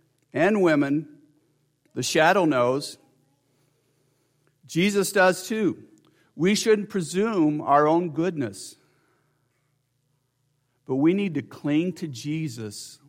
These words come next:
like a drowning person to a life preserver to stay afloat. We need to cling to Jesus. Fifth,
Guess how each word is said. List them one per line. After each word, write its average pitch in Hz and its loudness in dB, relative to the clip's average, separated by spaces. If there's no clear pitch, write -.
like 117 -8
a 131 -8
drowning 135 2
person 117 -12
to - -10
a 117 -2
life 123 0
preserver 101 -10
to 117 -10
stay 127 -2
afloat. 98 -10
We 117 -18
need 139 -6
to 139 -6
cling 139 -2
to 117 -10
Jesus. 107 -12
Fifth, 165 0